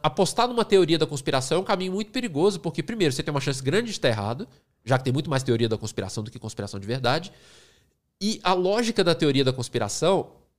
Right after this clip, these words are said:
pela lógica dela, ela dificulta você reconhecer que ela é falsa. Porque a teoria da conspiração, ela bebe de características humanas que são básicas. Por exemplo, essa coisa da padronicidade.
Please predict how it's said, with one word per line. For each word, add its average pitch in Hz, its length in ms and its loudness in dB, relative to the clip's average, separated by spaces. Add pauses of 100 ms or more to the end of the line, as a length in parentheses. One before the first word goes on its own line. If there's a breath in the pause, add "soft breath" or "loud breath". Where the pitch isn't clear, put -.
(220)
pela 208 200 4
lógica 185 440 2
dela, 131 560 0 (120)
ela 160 180 2
dificulta 220 540 -2
você 214 220 0
reconhecer 202 460 0
que 202 60 -4
ela 185 80 0
é 190 40 0
falsa. 107 440 -4 (560)
Porque 127 160 -2
a 165 40 4
teoria 180 260 6
da 190 80 0
conspiração, 180 440 0
ela 190 120 6
bebe 180 340 2
de - 140 -4
características 165 560 2
humanas 139 280 -2
que - 80 -8
são 185 100 0
básicas. 131 360 2
Por 131 120 0
exemplo, 131 220 -2
essa - 140 -6
coisa 151 200 0
da 143 60 2
padronicidade. 131 760 0